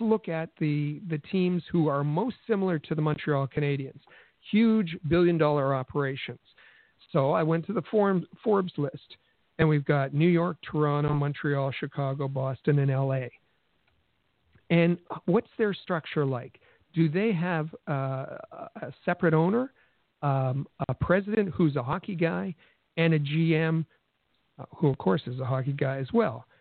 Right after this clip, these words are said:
But you look at the Rangers at the top of the For-, Forbes list, one point six five billion. President John Davidson,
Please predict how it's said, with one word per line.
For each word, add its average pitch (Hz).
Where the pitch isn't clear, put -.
But 156
you 170
look 214
at 220
the 190
Rangers 175
at 151
the 147
top 143
of 147
the 143
For-, 139
Forbes 139
list, 139
one 139
point 135
six 139
five 135
billion. 143
President 175
John 160
Davidson, 160